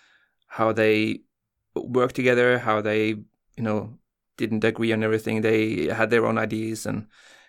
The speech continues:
um, they, maybe that's, you know, w-, that's why they decided to go their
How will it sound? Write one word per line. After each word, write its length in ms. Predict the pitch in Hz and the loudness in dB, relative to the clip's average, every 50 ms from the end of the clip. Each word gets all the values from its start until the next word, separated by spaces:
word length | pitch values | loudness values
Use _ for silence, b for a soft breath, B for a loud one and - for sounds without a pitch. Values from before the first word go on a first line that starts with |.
| b b b _ - | b b b _ -8
um, 640 | 117 104 101 101 98 98 98 98 98 98 98 95 - _ _ _ _ _ _ _ _ _ _ _ _ | -8 -8 -8 -8 -10 -12 -12 -12 -12 -12 -14 -14 -16 _ _ _ _ _ _ _ _ _ _ _ _
they, 440 | - - - 92 92 87 87 85 82 - - - | -12 -6 -4 -2 -2 -2 -2 -4 -6 -8 -12 -12
maybe 280 | - - 120 131 120 135 | -4 -2 0 0 2 2
that's, 580 | 120 113 - - - - - - - - - - - _ _ _ _ _ _ _ _ - | 2 0 0 -2 -10 -16 -16 -14 -14 -14 -14 -16 -18 _ _ _ _ _ _ _ _ -8
you 60 | 113 | -6
know, 300 | 107 104 104 101 107 113 131 - - - _ | -6 -6 -8 -10 -14 -18 -20 -20 -20 -20 _
w-, 200 | - 110 - - - | -12 -12 -12 -12 -8
that's 240 | - 117 107 - - | -8 -8 -6 -4 -2
why 200 | 110 107 104 107 | 0 0 0 0
they 400 | 101 107 107 107 104 107 110 110 _ _ _ _ _ - | 0 0 0 0 -2 -4 -8 -12 _ _ _ _ _ -4
decided 320 | 120 107 113 113 107 - | -2 0 0 -2 -2 -2
to 180 | - 107 110 107 | -2 -4 -2 -2
go 200 | - - 107 107 | -2 -2 -2 0
their 200 | 107 110 110 | -2 -2 -4